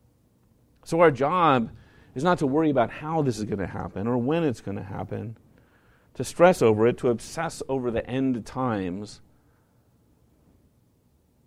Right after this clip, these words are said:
read books and watch T V shows and read articles about the end times, interpret them through the newspaper. But I'll tell you, you want to get people's attention?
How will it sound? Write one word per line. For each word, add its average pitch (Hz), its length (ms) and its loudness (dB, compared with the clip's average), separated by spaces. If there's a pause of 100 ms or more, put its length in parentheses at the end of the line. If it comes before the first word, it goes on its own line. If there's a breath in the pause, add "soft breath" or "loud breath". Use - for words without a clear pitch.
(120)
read 101 240 -8
books 113 360 0
and 95 100 -8
watch 95 240 -10
T 120 180 -6
V 117 120 -2
shows 101 380 -8
and 107 100 -12
read 110 160 -4
articles 110 680 -6
about 110 260 -10
the - 120 -16
end 110 220 -6
times, 104 460 -10
interpret 123 500 -6
them 104 260 -6
through 110 300 -6
the 104 100 -6
newspaper. 110 760 -8 (3000)
But 117 120 4
I'll 131 80 8
tell 147 180 6
you, 117 100 2
you 107 120 2
want 123 140 0
to 123 40 -4
get 123 140 -2
people's 131 280 -6
attention? 123 520 -10